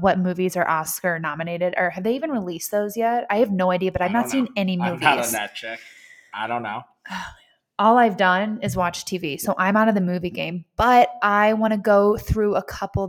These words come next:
Speaker 1: that won. Um, so, okay, first of all, the mo-,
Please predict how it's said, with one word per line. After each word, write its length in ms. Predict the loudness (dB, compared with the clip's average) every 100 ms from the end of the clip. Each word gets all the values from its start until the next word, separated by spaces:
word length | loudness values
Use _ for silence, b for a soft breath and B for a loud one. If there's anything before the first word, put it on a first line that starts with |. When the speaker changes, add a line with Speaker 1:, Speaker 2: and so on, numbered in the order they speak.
| -4
Speaker 1:
that 180 | -8
won. 600 | -8 -6 -2 -2 -2 -4 -8 _ _ _ _ _ _ -10 -8 -6
Um, 480 | -2 0 -2 -4 -8 B B B B B B B B -10
so, 1400 | -2 4 4 4 4 4 2 0 -4 -4 -6 -6 -6 -4
okay, 200 | -4 -4
first 200 | -4 -4
of 60 | -4
all, 240 | -4 -4
the 160 | -2 0
mo-, 360 | 0 -2 -4